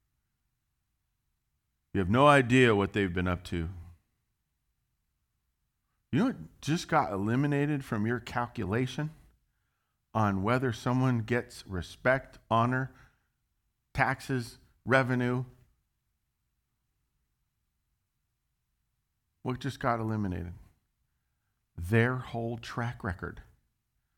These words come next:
All of their character. Nothing about them can be used against them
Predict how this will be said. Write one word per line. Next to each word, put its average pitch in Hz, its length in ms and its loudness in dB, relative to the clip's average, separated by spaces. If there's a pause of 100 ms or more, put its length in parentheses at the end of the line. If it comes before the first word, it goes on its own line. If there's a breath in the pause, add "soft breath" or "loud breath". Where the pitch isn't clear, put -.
(600)
All 110 320 2
of 117 200 -4
their 107 180 2
character. 113 760 -8 (2750)
Nothing 143 640 2
about 120 420 2
them 90 380 -4
can 104 260 -2
be 104 100 0
used 143 520 2
against 143 560 0
them 90 300 -2